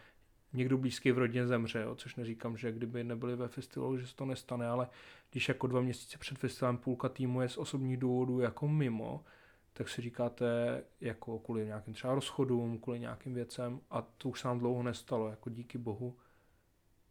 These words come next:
tak, jako, si říkáte, jako, co to je, no, jako,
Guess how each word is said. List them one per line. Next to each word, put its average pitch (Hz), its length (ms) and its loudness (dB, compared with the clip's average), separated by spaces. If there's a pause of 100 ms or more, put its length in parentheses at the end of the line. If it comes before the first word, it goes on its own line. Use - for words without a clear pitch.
(360)
tak, 117 260 2
jako, 123 200 -4
si - 180 -8
říkáte, 120 480 -2
jako, 113 320 -6 (160)
co - 140 -16
to 123 160 0
je, 120 220 0
no, 127 240 -12
jako, 120 260 -10